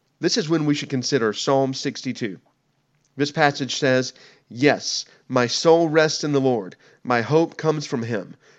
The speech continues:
Truly, he is my rock and my salvation. He is my fortress. I will not be shaken. My salvation and my honor depends on God. He is my mighty rock and my refuge. I will trust in him at all times.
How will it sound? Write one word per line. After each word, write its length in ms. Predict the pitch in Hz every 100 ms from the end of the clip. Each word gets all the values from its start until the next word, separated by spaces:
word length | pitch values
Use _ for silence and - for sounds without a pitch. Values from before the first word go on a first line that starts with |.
| _
Truly, 460 | - 185 214 175 113
he 200 | 127 127
is 140 | 104
my 160 | 117 113
rock 360 | 113 117 120
and 80 | 120
my 160 | 110 110
salvation. 640 | - 113 110 110 110 104
He 180 | 131 147
is 100 | 143
my 160 | 127
fortress. 520 | 120 143 147 151 156 127
I 100 | 110
will 240 | 127 135
not 180 | 131 123
be 80 | 131
shaken. 500 | - 120 110 95 - - - -
My 160 | 127
salvation 720 | 120 - 139 120 135 156 -
and 100 | 143
my 140 | 131 120
honor 320 | 127 139 151
depends 560 | 123 - 156 170 170 -
on 300 | 151 156 147
God. 480 | 156 180 110 - - - - -
He 180 | 202
is 160 | 196 143
my 300 | 143 131 127 _ 127
mighty 480 | 131 180 226 220
rock 420 | 180 160 - - 123
and 80 |
my 140 | 117 120
refuge. 600 | 120 120 117 110 - - - _ -
I 120 | 170
will 120 | 185
trust 400 | - 202 196 -
in 80 | 139
him 320 | 123 113 98
at 120 | - 127
all 180 | 135
times. 480 | 131 127 107 - -